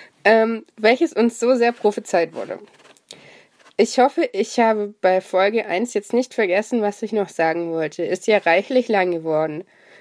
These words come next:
Wie gut, dass ich nicht versucht habe, das in sechzig Sekunden runterzurattern. Folge zwei. The Ghost Momentum. Ich werde jetzt mal versuchen, mich kürzer zu fassen.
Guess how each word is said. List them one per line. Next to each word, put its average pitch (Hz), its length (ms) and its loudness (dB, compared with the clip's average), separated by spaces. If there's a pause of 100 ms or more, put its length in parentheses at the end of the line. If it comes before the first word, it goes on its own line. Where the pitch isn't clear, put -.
(100)
Wie 208 140 0
gut, 277 340 0
dass 220 180 2
ich 208 100 -8
nicht 254 200 0
versucht 247 500 -4
habe, 208 240 4
das 196 160 0
in 196 140 -2
sechzig 240 460 -2
Sekunden 214 400 0
runterzurattern. 170 1000 -2 (260)
Folge 302 400 4
zwei. 175 440 2 (500)
The 247 120 2
Ghost 240 320 2
Momentum. 165 680 -4 (220)
Ich 285 220 2
werde 220 240 2
jetzt 240 180 0
mal 240 140 2
versuchen, 214 440 -2
mich 254 200 -2
kürzer 175 340 0
zu - 160 -12
fassen. 160 460 -4